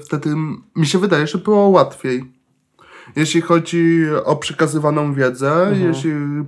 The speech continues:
Speaker 1: y, chodzi właśnie o poznawanie osób, bo teraz jest tak, że, no, wchodziłeś kiedyś na forum, czytałeś, y,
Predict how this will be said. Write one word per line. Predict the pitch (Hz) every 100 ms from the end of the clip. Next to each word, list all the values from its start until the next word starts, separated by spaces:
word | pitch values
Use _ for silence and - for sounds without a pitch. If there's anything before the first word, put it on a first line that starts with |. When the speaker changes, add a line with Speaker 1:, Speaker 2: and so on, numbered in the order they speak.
| - - 143 143
Speaker 1:
y, |
chodzi | 139 147 156
właśnie | 147 147 -
o | 156
poznawanie | 147 147 165 147 147 160 185 151 -
osób, | 135 123 - - 156 254 - - - - - - - -
bo | 156 160
teraz | 160 156 156 151 -
jest | 147 139 - _
tak, | - 143 139
że, | - 151 139 - -
no, | 254 302 269 - _ _ _ _ _ 190
wchodziłeś | - 254 294 269 -
kiedyś | 226 208
na | 170
forum, | 160 151 156 160 - _
czytałeś, | 190 180 135 139 143 139 - _ _ - _ _ _ _ _
y, | 175